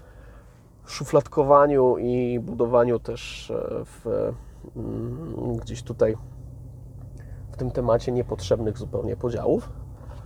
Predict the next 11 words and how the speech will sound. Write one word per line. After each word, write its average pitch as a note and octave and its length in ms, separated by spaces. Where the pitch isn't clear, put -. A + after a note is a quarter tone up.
No F3+ 60
i A#3+ 80
pamiętam, A3+ 600
że F3 680
kiedy F3 380
Gaga D#3+ 340
de-, D#3 140
jakby D3+ 680
zdobywała D3 680
szczyty B2+ 680
popularności A#2+ 1400